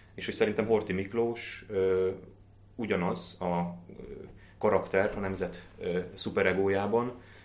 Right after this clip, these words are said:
ö, mint ami, ö, Kádár János, és, ö, Orbán Viktor kilencvennyolc és kétezer-kettő között tett egy, ö, ha-, ö, elhamvadt kísérletet a polgárosodásra, arra, hogy egy aktív, ö, építő, ö, ország legyünk, és aztán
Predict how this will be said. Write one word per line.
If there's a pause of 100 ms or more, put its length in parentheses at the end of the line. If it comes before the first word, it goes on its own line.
(280)
ö,
mint
ami, (120)
ö, (140)
Kádár
János,
és,
ö, (320)
Orbán
Viktor
kilencvennyolc
és
kétezer-kettő (140)
között
tett
egy, (140)
ö, (360)
ha-,
ö,
elhamvadt
kísérletet
a
polgárosodásra, (220)
arra,
hogy
egy
aktív, (380)
ö, (120)
építő,
ö,
ország
legyünk,
és
aztán